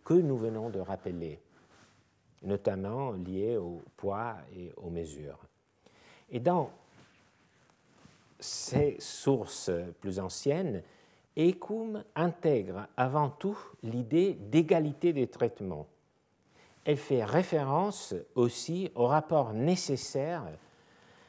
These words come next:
entre l'obéissance aux normes et leur connaissance. Donc, il faut qu'il y ait un rapport entre, euh, l'imposition d'obéir à des normes et,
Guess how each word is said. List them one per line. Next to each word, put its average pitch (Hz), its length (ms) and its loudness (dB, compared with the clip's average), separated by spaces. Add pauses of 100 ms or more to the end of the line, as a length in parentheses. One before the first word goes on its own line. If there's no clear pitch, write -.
(120)
entre 127 340 6
l'obéissance 143 1080 4 (320)
aux 113 140 6
normes 120 500 2 (300)
et 127 80 0
leur 165 340 0
connaissance. 120 800 -2 (880)
Donc, 190 200 -14 (600)
il - 80 -18
faut 117 120 -2
qu'il 90 180 -6
y 98 100 -4
ait - 20 -2
un 90 200 -6
rapport 123 680 2 (380)
entre, 104 400 -8
euh, - 1500 -12
l'imposition 113 720 4
d'obéir 95 540 2
à 87 160 -6
des 92 100 -4
normes 107 460 -4 (280)
et, 160 300 4